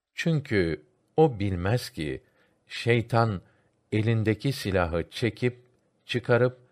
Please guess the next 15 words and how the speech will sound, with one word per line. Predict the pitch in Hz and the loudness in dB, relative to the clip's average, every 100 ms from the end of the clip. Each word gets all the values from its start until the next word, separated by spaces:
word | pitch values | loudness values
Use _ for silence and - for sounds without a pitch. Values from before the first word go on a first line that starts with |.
| _ _ _ - | _ _ _ -4
karşısındakini | 110 113 - 110 - 107 104 - 113 139 | 0 0 0 -6 -4 -2 -2 -2 -2 0
öldürmesiyle | 92 85 98 95 92 - 113 107 110 113 - _ _ _ _ _ - | 0 -2 -2 -2 -4 -4 -2 2 2 0 -6 _ _ _ _ _ -14
cehennem | 85 101 87 98 92 120 123 | -4 -2 0 0 2 0 0
çukuruna | - 95 98 87 85 82 67 | -2 -6 -4 -4 -4 -4 -4
düşüverir." | 78 - 85 57 - - _ _ _ _ _ _ _ _ _ _ _ _ _ _ _ _ | -6 -4 -4 -4 -10 -16 _ _ _ _ _ _ _ _ _ _ _ _ _ _ _ _
Müslim'in | 113 123 120 147 156 147 | -4 -2 0 0 0 0
diğer | 135 160 107 76 | 0 2 2 0
bir | 82 | -4
rivayetinde, | 71 80 69 78 78 - 95 90 110 120 - _ _ _ _ - | -4 -4 -2 -2 -4 -6 -6 -2 0 -2 -6 _ _ _ _ -2
Ebu | 123 123 120 | 2 2 2
Hureyre, | 104 98 101 95 101 101 - _ _ _ _ _ | 2 2 2 4 4 2 -2 _ _ _ _ _
Allah | 98 98 90 | 2 4 2
ondan | 87 80 85 87 | 0 0 -2 0
razı | 85 82 80 | 0 0 0
olsun, | 90 90 117 113 | -2 -2 -2 -4